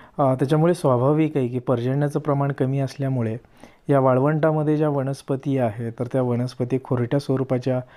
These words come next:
असलेल्या आपल्याला पाहायला मिळतात. काटेरी वनस्पती या भागामध्ये आपल्याला पाहायला मिळतात. स्वाभाविक आहे की पावसाचं प्रमाण कमी आहे, त्याच्यामुळे या ठिकाणी असणारी लोकसंख्यासुद्धा आपल्याला कमी पाहायला मिळते किंवा मानवी वसाहती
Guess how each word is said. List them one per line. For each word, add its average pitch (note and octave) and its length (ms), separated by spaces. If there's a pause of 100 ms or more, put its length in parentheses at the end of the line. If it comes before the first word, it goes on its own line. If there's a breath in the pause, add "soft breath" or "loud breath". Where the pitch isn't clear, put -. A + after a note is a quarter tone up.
(320 loud breath)
असलेल्या B2+ 400
आपल्याला B2 300
पाहायला A#2 360
मिळतात. A2+ 380
काटेरी B2+ 360
वनस्पती B2 680 (580 loud breath)
या B2 160
भागामध्ये B2 480
आपल्याला A#2 340
पाहायला A2 380
मिळतात. A2+ 340 (680 loud breath)
स्वाभाविक C#3+ 640
आहे C#3+ 140
की C#3+ 120
पावसाचं C3+ 540
प्रमाण C3+ 400
कमी B2+ 380
आहे, A#2 100
त्याच्यामुळे B2 520
या A#2+ 120
ठिकाणी B2+ 360
असणारी B2+ 440
लोकसंख्यासुद्धा B2+ 840 (640 loud breath)
आपल्याला B2 520 (320 soft breath)
कमी C#3+ 240
पाहायला A#2 400
मिळते A2 340
किंवा B2+ 220
मानवी B2 340
वसाहती B2 580